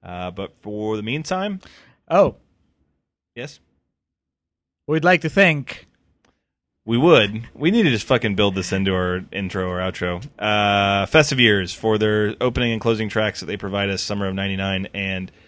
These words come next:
Speaker 1: uh, Our Last Stand is the one that opens us up.
Speaker 2: From the album Don't Let Me Use You.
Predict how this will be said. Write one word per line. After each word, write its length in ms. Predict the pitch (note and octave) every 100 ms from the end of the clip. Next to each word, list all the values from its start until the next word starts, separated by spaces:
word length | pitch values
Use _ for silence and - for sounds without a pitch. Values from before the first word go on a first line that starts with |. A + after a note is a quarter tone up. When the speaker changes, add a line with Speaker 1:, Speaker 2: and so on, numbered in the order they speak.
| _ _
Speaker 1:
uh, 60 | F#2
Our 240 | F2+ G2
Last 240 | G2 F#2+ -
Stand 340 | F#2+ F#2+ F2+
is 140 | E2+
the 80 | F2+
one 160 | F2+ F2+
that 100 | F2
opens 300 | F2 F2+ F2
us 160 | F2
up. 180 | F2+ F2+ - _ _ -
Speaker 2:
From 200 | - C3+
the 100 | C3+
album 300 | C#3+ C#3+ D3
Don't 280 | C#3+ D#3 D#3
Let 180 | D3+ D3
Me 120 | D3+
Use 340 | D3 D3 -
You. 240 | C3+ D3+